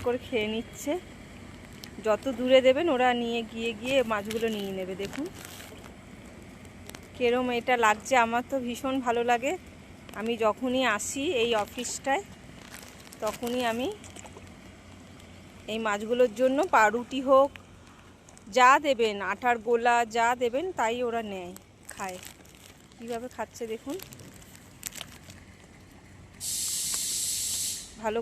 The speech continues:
করে দেখুন মাছগুলোকে। আমি যখনই আসি ওদের জন্য খাবার নিয়ে আসি।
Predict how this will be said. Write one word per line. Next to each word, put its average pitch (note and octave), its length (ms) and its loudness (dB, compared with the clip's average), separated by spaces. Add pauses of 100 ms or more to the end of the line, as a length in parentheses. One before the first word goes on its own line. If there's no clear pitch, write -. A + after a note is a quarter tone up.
করে B3 160 2 (100)
দেখুন C4+ 260 -2 (140)
মাছগুলোকে। G#3+ 580 -4 (1900)
আমি B3 120 -4 (100)
যখনই C4+ 360 -2 (100)
আসি - 160 -6 (100)
ওদের A3+ 180 -4
জন্য A#3 220 -2
খাবার G3 300 -2
নিয়ে F#3+ 220 -6
আসি। - 220 -6